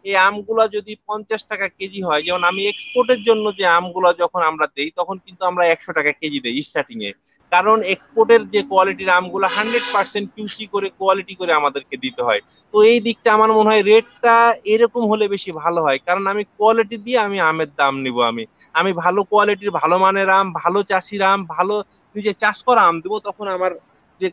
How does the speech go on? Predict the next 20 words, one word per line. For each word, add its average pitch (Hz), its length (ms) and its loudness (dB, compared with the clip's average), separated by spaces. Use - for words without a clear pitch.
আমি 196 200 -2
যদি 208 240 -8
কনজিউমারকে 226 640 4
আমি 208 180 -4
বোঝাতে 202 420 -4
পারি, 180 240 2
"দেখো 185 240 -4
আমি 208 220 0
নিজস্ব 196 480 -4
বাগানে 190 400 2
আমি 185 260 0
এই 190 140 -2
উপায়ে 190 360 2
বা 185 160 2
এই 180 240 0
পন্থায় 185 380 -4
আমি 180 180 -4
আম 160 240 2
চাষ 190 240 -2
করি", 180 300 -4